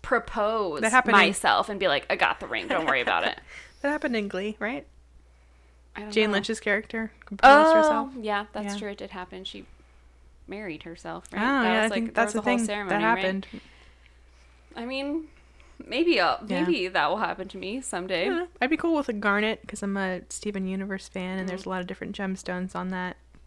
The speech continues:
Speaker 2: and garnet's my fave.
Speaker 1: I think our generation will be anything but diamond.
Speaker 2: Yeah, we're not in, we're, we're not as into diamonds. It's
Speaker 1: No.
Speaker 2: not, like, the default anymore. I got a Cartier ad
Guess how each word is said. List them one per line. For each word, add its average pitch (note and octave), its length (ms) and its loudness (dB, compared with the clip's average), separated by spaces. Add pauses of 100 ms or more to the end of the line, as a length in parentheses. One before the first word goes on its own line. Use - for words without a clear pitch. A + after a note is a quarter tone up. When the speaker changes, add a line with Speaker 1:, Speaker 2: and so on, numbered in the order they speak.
(100)
Speaker 2:
and F#3 400 -8
garnet's - 320 -12
my G3 100 -10
fave. G#3+ 340 -10 (340)
Speaker 1:
I A#3+ 100 -8
think C#4+ 280 -8 (100)
our F#3+ 280 0
generation E3+ 1000 -8 (180)
will F3+ 160 -2
be E3 580 -10
anything E3+ 440 -4
but D#3+ 120 -10
diamond. - 600 -10 (320)
Speaker 2:
Yeah, D4 180 6
we're D4 120 4
not E4 180 2
in, D4 200 -2
we're, B3+ 320 4
we're B3+ 120 -4
not D#4 220 0
as A3+ 140 0
into A3 200 -2
diamonds. D#3 560 -8 (180)
It's G3 240 -6
Speaker 1:
No. A3 60 4
Speaker 2:
not, G#3 140 -2
like, G#3+ 160 -2
the G3+ 80 -10
default F#3 380 -4
anymore. F3 480 -6 (380)
I A3+ 100 6
got E4+ 140 6
a C4+ 60 4
Cartier A#3 540 2
ad C4 360 2